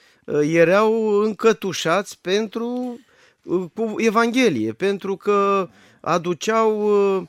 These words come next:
și duceau mulțimilor, uh, vestea bună a mântuirii prin Hristos. De asta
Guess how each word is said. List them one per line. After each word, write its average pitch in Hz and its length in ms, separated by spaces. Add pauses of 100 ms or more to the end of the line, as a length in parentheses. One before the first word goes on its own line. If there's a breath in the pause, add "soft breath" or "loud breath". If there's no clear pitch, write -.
(280 loud breath)
și - 180
duceau 160 420
mulțimilor, 202 760 (260 soft breath)
uh, 151 640
vestea 180 440
bună 190 480
a - 80
mântuirii 175 400
prin 160 200
Hristos. 147 400
De 139 80
asta 185 300